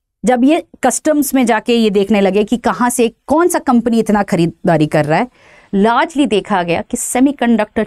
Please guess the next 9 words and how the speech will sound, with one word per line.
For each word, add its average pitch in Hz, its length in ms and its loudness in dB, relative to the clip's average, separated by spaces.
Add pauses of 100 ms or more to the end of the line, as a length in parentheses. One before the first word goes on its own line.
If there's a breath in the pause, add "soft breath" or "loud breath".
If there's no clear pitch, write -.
chips - 420 -4 (580)
was 214 200 2
being 202 220 0
supplied 190 600 -2
by 160 200 0
these 196 460 0
countries 147 440 -4
to 202 140 0
Russia। - 300 -6